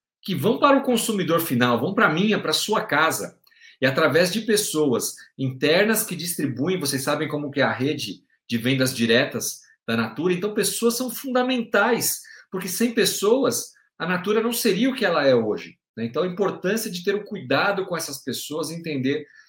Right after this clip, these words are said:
que elas, não só o produto tem que ser bom, com qualidade, mas essas pessoas têm que se sentir bem e serem bem cuidadas. Essa é a cultura da Natura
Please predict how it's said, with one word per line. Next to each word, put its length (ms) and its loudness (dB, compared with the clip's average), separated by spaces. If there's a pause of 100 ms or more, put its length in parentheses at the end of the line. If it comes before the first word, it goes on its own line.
(240)
que 400 -2 (240)
elas, 560 2
não 160 -2
só 200 0
o 20 -8
produto 380 -4
tem 120 -4
que 80 -6
ser 240 -4
bom, 240 4
com 120 -12
qualidade, 680 -2 (340)
mas 140 -4
essas 240 -8
pessoas 460 -6
têm 200 -6
que 280 -14
se 160 -10
sentir 420 -4
bem 300 0
e 20 -8
serem 340 -2
bem 240 -2
cuidadas. 720 -4 (280)
Essa 220 -2
é 20 -4
a 80 -10
cultura 380 -4
da 100 0
Natura 580 0